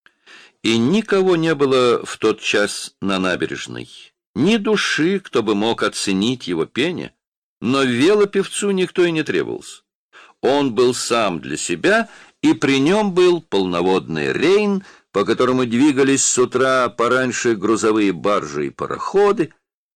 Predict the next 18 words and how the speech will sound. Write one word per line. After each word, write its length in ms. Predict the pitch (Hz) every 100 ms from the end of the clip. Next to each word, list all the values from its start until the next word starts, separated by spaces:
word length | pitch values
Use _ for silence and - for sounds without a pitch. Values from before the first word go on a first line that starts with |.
| _ _ _ _
и 120 | 139
солнце 640 | 127 - - 190 196 - 160
летнее 520 | 165 160 151 143 139
всходило. 760 | 131 - - 123 123 127 117 - _ _ _ _ _ _ _ _ _ _ _ _ _
Борг 720 | - 65 113 131 120 - - _ _
в 220 | 78 82
восхищении 920 | 107 - - 113 - 127 147 143 135
готов 420 | 123 120 127 131
был 200 | 120 123
бежать 760 | 107 90 113 123 147 127 - -
за 260 | 90 95 123
чудаком-вокалистом, 1400 | - 110 113 - 131 117 113 104 120 165 147 - 90 - - - -
до 180 | 87 143
того 260 | 143 139
это 220 | 139 131
было 500 | 117 123 123 120 113 -
экстравагантно, 1080 | 107 - - 95 90 80 127 135 101 - - _
смешно 1080 | - - 113 120 - 123 120 143 147 107